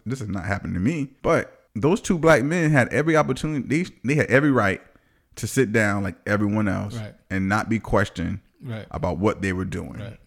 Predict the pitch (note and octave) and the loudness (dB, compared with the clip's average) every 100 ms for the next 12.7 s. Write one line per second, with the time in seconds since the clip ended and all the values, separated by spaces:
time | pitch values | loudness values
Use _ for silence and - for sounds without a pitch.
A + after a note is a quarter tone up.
0 | _ - G2+ F#2+ G2 A#2+ - - G2+ G2+ | _ -4 -2 0 2 0 -2 -6 -4 0
1 | - A2 G2+ F2+ F2+ F2+ - - C#3 D3 | 2 2 2 0 -2 -6 -10 -2 4 4
2 | A2+ F#2+ - - _ _ _ _ _ G#2 | 4 0 -4 -10 _ _ _ _ _ -4
3 | F#2+ - - C3+ - G#2+ G2 G2 F2+ - | -4 -2 4 4 4 -4 -2 -2 -4 -4
4 | F#2+ F#2 E2 F#2+ F#2 G2 F#2 G2 F2+ F#2+ | -8 -8 -4 -2 0 0 0 -2 -2 -2
5 | F#2 G2+ F#2 G2 F#2+ G2+ F2+ F#2 G2+ - | 0 0 0 0 -2 0 0 -2 -8 -12
6 | F#2+ F#2 F2+ F#2+ F#2+ G2 F#2+ D2 A2 - | -8 -6 -4 -4 -4 -6 -8 -12 -14 -12
7 | A2+ A2 - _ G3 F#3 A3 G#3 G#3 D#3+ | -12 -12 -18 _ -2 0 0 -2 -4 -6
8 | D3+ E3 E3 D3 D#3 C3+ B2+ A2+ D#3 E3 | -6 -6 -4 -4 -4 -4 -4 -4 -4 -4
9 | C3+ B2+ B2+ C3 B2+ - F#3 F3+ D#3 C3 | -10 -8 -8 -6 -8 -6 -4 -4 -4 -6
10 | C3+ C#3+ C3+ C3+ C3 A#2+ A#2 - _ _ | -6 -6 -8 -4 -4 -4 -8 -14 _ _
11 | - A#2+ C3 E3+ D#3 C#3 B2 A#2 A#2 A#2 | -12 -4 0 0 0 0 0 -2 -4 -8
12 | C3 A2+ G#2 B2+ - - | -8 -10 -10 -12 -12 -18